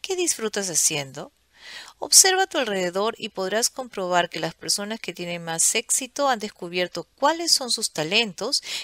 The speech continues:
y han escogido sus carreras o negocios sobre la base de ellos. Para ver ejemplos concretos, te recomiendo ver el video de Randy Pausch en el programa de Oprah,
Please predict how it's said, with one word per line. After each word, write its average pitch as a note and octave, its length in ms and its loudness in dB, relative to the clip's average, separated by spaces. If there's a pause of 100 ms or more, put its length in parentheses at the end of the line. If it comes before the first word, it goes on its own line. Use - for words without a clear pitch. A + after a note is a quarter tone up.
(120)
y E4 60 2
han D#4+ 140 4
escogido A#3 600 0
sus G3+ 220 0
carreras F#3+ 560 0
o E3 60 -8
negocios A3+ 600 0
sobre C4 240 2
la E3+ 140 2
base D#3+ 400 2
de E3 120 0
ellos. C#3+ 400 0 (560)
Para F3 260 10
ver F#3+ 180 4
ejemplos F3+ 540 -2
concretos, C#4 920 -2 (720)
te G3 80 6
recomiendo G3 800 -2
ver E3+ 400 2
el G3+ 140 -8
video F#3+ 440 0
de D#3+ 140 -2
Randy F3 320 -4
Pausch G#3+ 540 4
en G#3+ 160 -4
el A3+ 60 -2
programa B3 440 0
de G3 160 2
Oprah, D#3 420 -2